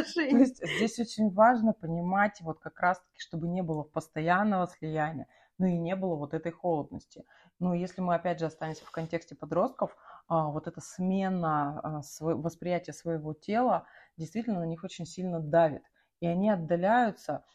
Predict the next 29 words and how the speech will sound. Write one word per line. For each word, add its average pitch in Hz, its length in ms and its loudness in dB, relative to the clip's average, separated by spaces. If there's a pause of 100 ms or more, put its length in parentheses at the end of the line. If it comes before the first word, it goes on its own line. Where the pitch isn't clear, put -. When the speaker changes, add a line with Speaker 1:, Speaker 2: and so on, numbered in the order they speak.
(180)
Speaker 1:
им 190 200 4
важно 180 520 4 (260)
понять, 196 340 0
что - 100 -12
с - 80 -10
ними 190 140 -2
все - 160 -8
в - 80 -16
порядке. 170 420 -4
И - 20 -6
здесь 170 240 -8
не 185 120 -4
обязательно 190 500 2
с - 120 -6
ними 147 260 -2 (200)
контактировать 165 720 -4
телесно, 196 600 -2 (240)
можно 185 400 0
как-то 190 300 -4
об 160 120 -4
этом 170 220 -4
говорить 185 380 0
или 175 140 -2
проявлять 170 640 -2
то, 160 80 -6
что, 151 380 -4
ну, 147 260 -6
он 156 240 -6
прекрасен, - 640 0